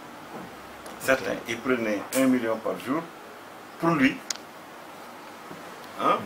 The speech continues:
pour lui, sur la base de fausses factures. Donc les fausses factures, tout le monde sait que c'est des fausses factures.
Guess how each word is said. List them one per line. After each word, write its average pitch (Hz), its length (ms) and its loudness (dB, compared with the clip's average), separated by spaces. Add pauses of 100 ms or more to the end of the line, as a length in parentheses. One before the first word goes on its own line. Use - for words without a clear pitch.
pour 135 100 0
lui, 131 280 2 (920)
sur 110 140 -4
la 120 140 10
base 120 240 10
de - 120 -6
fausses 151 160 -2
factures. 131 320 0 (360)
Donc 90 120 0 (100)
les 90 80 -2
fausses 113 240 -4
factures, 95 300 -6 (200)
tout 117 80 -8
le 107 60 -6
monde 98 160 -4
sait 110 120 -6
que 87 100 -10
c'est 87 160 -10
des - 120 -12
fausses - 180 -12
factures. - 280 -8